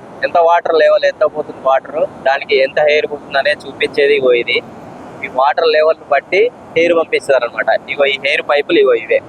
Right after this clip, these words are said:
లోపల హెయిర్ మోటార్లు ఉన్నాయి, హెయిర్ తయారు చేస్తాయి. ఆ తయారు చేసిన హెయిర్ని ఈ పైపుల నుంచి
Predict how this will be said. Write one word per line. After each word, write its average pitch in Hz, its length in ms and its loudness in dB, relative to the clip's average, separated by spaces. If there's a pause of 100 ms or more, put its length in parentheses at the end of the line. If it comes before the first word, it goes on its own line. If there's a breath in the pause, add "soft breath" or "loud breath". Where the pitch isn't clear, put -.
(560)
లోపల 156 260 2
హెయిర్ 147 300 2
మోటార్లు 156 280 0
ఉన్నాయి, 143 220 0
హెయిర్ 147 300 0
తయారు 147 260 2
చేస్తాయి. 147 380 2
ఆ 143 140 2
తయారు 139 280 0
చేసిన 151 200 0 (100)
హెయిర్ని 139 380 -2
ఈ 127 40 -6
పైపుల 135 400 0
నుంచి 175 300 2